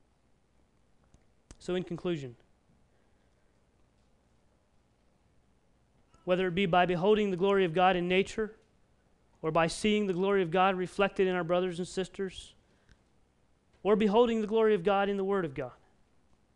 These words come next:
the result, the outcome of all of this is the renewal of our mind, as it says in Romans twelve, verse two.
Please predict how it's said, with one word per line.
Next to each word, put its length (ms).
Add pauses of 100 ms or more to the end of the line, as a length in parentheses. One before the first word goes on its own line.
(360)
the 140
result, 460
the 120
outcome 520 (440)
of 120
all 180
of 60
this 460 (580)
is 160
the 80
renewal 360
of 80
our 120
mind, 400 (1000)
as 100
it 80
says 300
in 80
Romans 280
twelve, 260
verse 180
two. 220